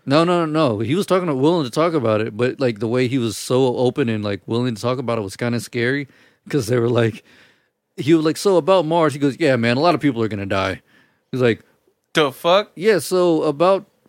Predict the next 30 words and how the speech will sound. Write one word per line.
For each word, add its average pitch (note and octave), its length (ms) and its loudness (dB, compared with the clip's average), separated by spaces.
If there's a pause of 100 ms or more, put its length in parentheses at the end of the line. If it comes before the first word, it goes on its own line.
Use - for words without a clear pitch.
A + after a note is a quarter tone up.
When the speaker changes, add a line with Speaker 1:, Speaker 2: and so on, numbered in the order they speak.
Speaker 1:
what D3 200 -6
SpaceX, C#3+ 560 -4
whatever," C3 220 -2
'cause C#3 160 -12
I C3+ 60 0
guess B2+ 140 -2
he's B2 120 -8
teaming B2 200 -2
up A2+ 60 -4
with G2+ 140 -12
SpaceX, C3 340 -4
and C#3 80 -6
he's B2+ 100 0
like, A#2 160 0 (220)
"Yeah, G3 160 2
I - 20 2
mean, E3+ 220 0 (140)
a D3 60 -2
lot G#3 180 2
of A3 80 -6
people G3+ 260 -6
will F#3+ 180 4
probably F#3 320 0
die F3 220 2
on C#3+ 160 4
the C#3+ 60 0
way C#3+ 160 2
there." E3 160 0
He's C#3 100 0
like, A2+ 160 -2